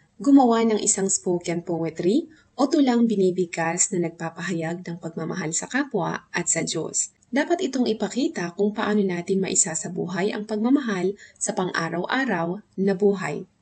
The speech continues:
Para sa rubric, forty percent para sa nilalaman. Para naman sa emosyon at pagbigkas, thirty percent.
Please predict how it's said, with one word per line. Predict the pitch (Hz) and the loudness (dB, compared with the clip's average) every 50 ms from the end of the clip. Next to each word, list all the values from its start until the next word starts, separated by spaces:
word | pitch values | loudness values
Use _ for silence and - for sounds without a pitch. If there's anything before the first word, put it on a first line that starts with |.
| _ _ _ _ _ _ _ _ _ _ _ _ _ - | _ _ _ _ _ _ _ _ _ _ _ _ _ 2
Para | 233 233 233 | 2 4 4
sa | 254 - - 208 | 4 2 2 2
rubric, | 180 180 175 - 170 170 180 269 330 - - _ _ _ _ _ _ | 2 0 0 0 -2 -2 -2 -2 -2 -4 -10 _ _ _ _ _ _
forty | - - - 320 359 339 - 233 | -12 0 4 4 4 4 2 0
percent | 233 214 196 196 - - 185 180 180 180 - | 0 0 2 4 4 2 2 0 -2 -2 -2
para | - 170 170 175 180 | -4 -2 -2 0 -2
sa | - 185 175 | 0 0 0
nilalaman. | 180 175 170 165 165 160 160 175 180 170 165 151 - - - _ _ _ _ _ _ _ _ _ _ _ _ _ _ | 0 0 0 -2 -2 -2 -2 0 0 0 0 -2 -4 -10 -14 _ _ _ _ _ _ _ _ _ _ _ _ _ _
Para | - 180 185 180 175 | -2 2 2 4 2
naman | 180 175 170 170 | 2 0 0 -2
sa | 175 - - - | -2 -2 -2 -2
emosyon | 175 165 165 165 - - 175 175 208 | -2 -2 0 0 0 0 0 0 0
at | 202 202 - | 0 -2 -4
pagbigkas, | - 165 160 170 202 294 320 285 - - 175 160 160 175 - - - _ _ _ _ _ - | -6 -6 -6 -2 0 0 0 0 0 -2 -2 0 0 0 -2 -2 -4 _ _ _ _ _ 0
thirty | 196 208 240 233 233 233 | 0 0 2 2 -2 -2
percent. | - 185 190 - - 190 170 156 - 233 - | -2 0 0 0 0 0 -2 -4 -6 -8 -10